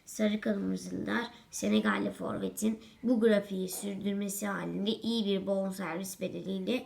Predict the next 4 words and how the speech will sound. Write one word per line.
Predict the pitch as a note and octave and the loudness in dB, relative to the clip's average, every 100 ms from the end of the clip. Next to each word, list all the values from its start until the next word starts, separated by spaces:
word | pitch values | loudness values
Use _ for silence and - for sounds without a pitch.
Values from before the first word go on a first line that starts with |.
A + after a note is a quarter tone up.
| - - - - _ - | -10 -20 -16 -16 _ 0
Ocak | G#3 G#3 A#3 A3+ | 2 6 4 4
ayında | F3 F#3 G3 A3+ | 4 4 4 2
satabileceğini | A3+ G3+ - - - - - - _ A3 G3 A3+ G3+ G3+ G3+ F#3 F#3 A3+ G#3 | 2 -2 -4 -14 -20 -20 -20 -20 _ 2 4 4 4 2 4 2 4 4 4
düşünüyor | F#3 - E3+ F3+ G3+ | 0 -4 -4 -2 0